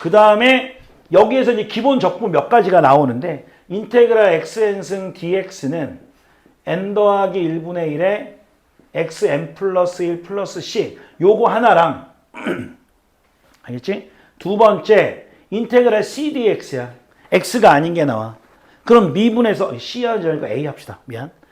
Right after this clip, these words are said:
A 합시다. A 하면 이거는 X가 아니잖아요. X가 있어요, 없어요? 없죠. X가 미분돼서 A만 남으려면 몇? 이거 원래가 에이엑스였겠지.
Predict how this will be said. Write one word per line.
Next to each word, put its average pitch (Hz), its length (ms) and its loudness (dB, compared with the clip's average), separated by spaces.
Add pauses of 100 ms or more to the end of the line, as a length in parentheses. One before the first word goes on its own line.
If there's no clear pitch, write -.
(260)
A 185 160 6
합시다. 135 420 4 (320)
A 233 240 8
하면 190 500 6
이거는 202 240 4
X가 - 400 0
아니잖아요. 143 680 0 (400)
X가 185 360 2
있어요, 185 380 6
없어요? 131 300 -2
없죠. - 560 0 (180)
X가 180 440 -2
미분돼서 165 480 -4
A만 151 320 -2
남으려면 131 520 -2 (280)
몇? 170 440 0 (800)
이거 143 160 -8
원래가 139 500 -4 (300)
에이엑스였겠지. 143 920 -4